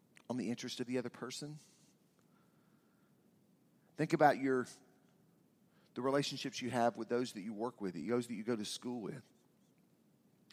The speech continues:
Think about what happened in the church if we began to focus on those outside the walls rather than those of us inside the walls.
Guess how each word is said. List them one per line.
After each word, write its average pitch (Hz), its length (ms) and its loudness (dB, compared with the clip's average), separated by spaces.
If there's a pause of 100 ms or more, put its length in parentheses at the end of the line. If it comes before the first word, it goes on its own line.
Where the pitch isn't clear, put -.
(200)
Think 175 140 4
about 180 160 8
what 147 100 4
happened 160 300 6
in 135 100 2
the 123 80 0
church - 680 -4 (1900)
if - 60 -6
we 139 80 0
began 143 240 6
to 123 80 0
focus 131 480 2
on 113 260 2 (1200)
those 127 420 4 (100)
outside 165 500 6
the 98 60 0
walls 82 440 -6 (1120)
rather 123 300 4
than 117 160 2
those 117 260 4
of 101 80 -2
us 104 220 2
inside 127 440 0
the - 80 4
walls. - 580 -8